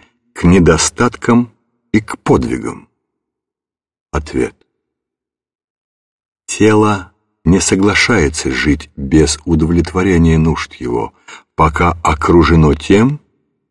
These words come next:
что служит к роскоши и расслаблению. И ум не может удержать его от этого, пока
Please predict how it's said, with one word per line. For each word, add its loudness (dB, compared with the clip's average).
что -4
служит -2
к -4
роскоши -2
и -4
расслаблению. -4
И 2
ум 4
не 2
может 2
удержать 0
его -4
от -8
этого, 0
пока -2